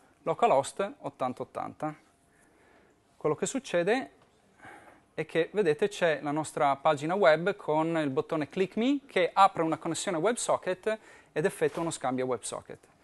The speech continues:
Ora vedete qua sotto c'è anche Firebug, ehm, se faccio Click Me, vedete che sulla window console che avevo scritto nel JavaScript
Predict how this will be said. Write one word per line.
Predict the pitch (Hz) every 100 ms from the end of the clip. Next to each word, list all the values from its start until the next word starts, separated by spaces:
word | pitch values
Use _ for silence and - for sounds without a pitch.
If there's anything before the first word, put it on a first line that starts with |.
| _ - - -
Ora | 165
vedete | 160 180 175
qua | 175
sotto | 160 196 170
c'è | -
anche | 160 151 151 139 -
Firebug, | - 160 135 151 202 233 269 285 -
ehm, | 143 143 135 131 131 123 _ _ _ _
se | -
faccio | 185 156
Click | - 226 -
Me, | 254 339 - _ _ _ _ _ _ _ _ - - -
vedete | 175 240 240
che | - 196 151 -
sulla | - - 196 180 165 190
window | 208 240 220
console | - 190 - 220 190 151
che | -
avevo | 170 180
scritto | 165 - 208 - 170
nel | 175
JavaScript | 202 196 196 - 269 269 - 294